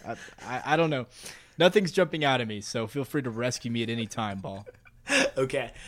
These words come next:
Speaker 2: Uh, you said clothes, like, being ironed and the ironing board?
Speaker 1: Yeah, just, uh, maybe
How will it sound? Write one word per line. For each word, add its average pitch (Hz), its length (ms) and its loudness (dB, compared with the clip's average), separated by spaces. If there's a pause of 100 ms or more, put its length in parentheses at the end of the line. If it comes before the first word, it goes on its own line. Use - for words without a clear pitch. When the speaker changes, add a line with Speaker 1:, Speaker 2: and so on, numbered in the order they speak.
(180)
Speaker 2:
Uh, 151 320 4
you 175 240 -4
said 139 380 2 (260)
clothes, 147 640 0
like, 135 320 -4
being 143 340 2
ironed 123 380 0
and 123 180 -4
the 117 160 -4
ironing 131 480 -6
board? 156 360 -4 (800)
Speaker 1:
Yeah, 139 300 6
just, 127 360 -2
uh, 131 360 4 (100)
maybe 135 600 0